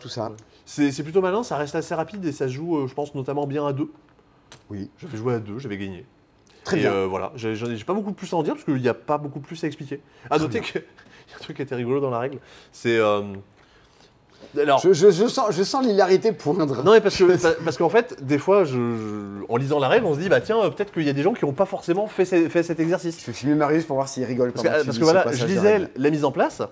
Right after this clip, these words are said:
Speaker 1: Mhm.
Speaker 2: Alors, mélange les dominos, mets trois d'entre eux de côté et divise le reste en quatre piles de cartes.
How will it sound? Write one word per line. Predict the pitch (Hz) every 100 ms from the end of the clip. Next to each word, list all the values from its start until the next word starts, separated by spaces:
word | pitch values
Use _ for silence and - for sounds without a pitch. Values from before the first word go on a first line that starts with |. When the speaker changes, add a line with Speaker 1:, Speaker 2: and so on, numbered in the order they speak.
| - _
Speaker 1:
Mhm. | 110 127 170
Speaker 2:
Alors, | 135 135 113 95 - _ _ _ _ _ _ _ _ _ _ _ _
mélange | 123 202 254 240
les | 180
dominos, | 170 165 156 294 - _ _ _ _ _ _ _ -
mets | 139 190
trois | 190 - 269
d'entre | 240 -
eux | 196
de |
côté | 180 151 165 - _ _ _ _ _ -
et | 160
divise | 160 247 202
le |
reste | 190 277 233
en |
quatre | 160 254 233
piles | 247
de | 214
cartes. | 196 - -